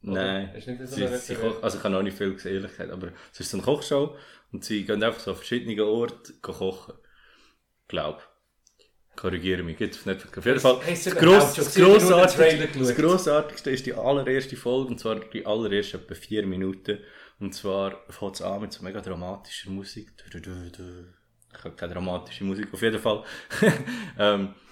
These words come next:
Speaker 2: du siehst dann so einen Italiener, wie er so dort hockt, der Kopf, schon wieder Italiener, ähm,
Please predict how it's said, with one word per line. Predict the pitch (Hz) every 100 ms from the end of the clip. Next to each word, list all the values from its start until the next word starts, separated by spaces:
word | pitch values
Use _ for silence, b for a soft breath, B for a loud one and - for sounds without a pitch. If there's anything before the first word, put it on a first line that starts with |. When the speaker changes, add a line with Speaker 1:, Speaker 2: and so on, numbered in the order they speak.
| -
Speaker 2:
du | -
siehst | 104 -
dann |
so | 92
einen | 95
Italiener, | 92 90 98 104 98
wie |
er | 95
so | 90
dort | 85 104 107 98
hockt, | 101 - _
der | -
Kopf, | 98 - -
schon | 139
wieder | 214
Italiener, | 294 277 190 151 95 - b b
ähm, | 104 104 101 -